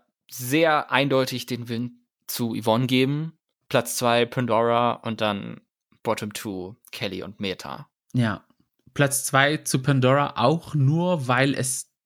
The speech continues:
Speaker 2: die Performance rausgerissen hat. Also hätten sie
Speaker 1: Ja.
Speaker 2: es nur einfach auf dem Runway gelaufen, dann hätte ich von mir persönlich aus noch sagen können, hey, das Outfit von Kelly im Vergleich dazu wäre jetzt nicht so schlecht, weil es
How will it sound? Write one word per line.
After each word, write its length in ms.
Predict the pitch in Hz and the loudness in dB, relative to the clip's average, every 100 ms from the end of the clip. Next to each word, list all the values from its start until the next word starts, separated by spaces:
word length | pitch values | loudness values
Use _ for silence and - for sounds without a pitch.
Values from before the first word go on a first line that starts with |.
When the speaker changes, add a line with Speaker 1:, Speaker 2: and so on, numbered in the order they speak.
| _ _ | _ _
Speaker 2:
die 80 | 131 | -8
Performance 540 | 131 123 - 120 131 131 | -6 -6 -2 0 0 0
rausgerissen 640 | 107 - 120 - - 107 | -4 -4 -4 -4 -6 -8
hat. 280 | - - - _ _ | -10 -16 -20 _ _
Also 160 | 120 131 | 0 0
hätten 200 | 143 139 | 2 2
sie 40 | |
Speaker 1:
Ja. 120 | 120 | 4
Speaker 2:
es 40 | 110 | 4
nur 120 | 120 | 2
einfach 240 | 139 135 | 0 -2
auf 100 | 117 | -4
dem 180 | - 127 | 0 2
Runway 460 | 120 139 151 151 143 | 2 2 0 0 0
gelaufen, 640 | 135 131 127 139 147 151 - _ | 2 2 2 0 -4 -6 -8 _
dann 140 | 131 | -2
hätte 260 | 113 143 165 | 2 2 2
ich 400 | 135 131 - - _ - | 0 -2 -6 -16 _ -20
von 240 | - 127 120 | -2 0 2
mir 260 | 131 170 170 | 4 4 2
persönlich 480 | 139 127 135 131 | 0 2 0 0
aus 200 | - 123 | 0 0
noch 100 | 156 | -2
sagen 320 | 131 107 120 131 | -2 -2 -2 -2
können, 200 | 127 120 | -2 2
hey, 360 | 131 127 139 - _ - | 2 2 2 -4 _ -8
das 160 | 131 | 0
Outfit 340 | - 131 139 131 | 2 2 2 0
von 200 | 135 127 | -2 0
Kelly 400 | - 135 139 135 | 2 2 2 2
im 220 | - 117 | 0 -2
Vergleich 360 | - 127 110 - | 0 2 0 0
dazu 480 | 110 113 - 120 113 | -2 -2 -2 -4 -2
wäre 200 | 107 110 | -4 -2
jetzt 340 | 107 - - | -4 -8 -4
nicht 300 | 120 120 - | -2 -2 -6
so 320 | 117 120 117 | -2 0 0
schlecht, 420 | 120 - 98 - | -2 -2 -4 -2
weil 160 | 120 107 | -2 -2
es 360 | - 120 - | -2 -4 -4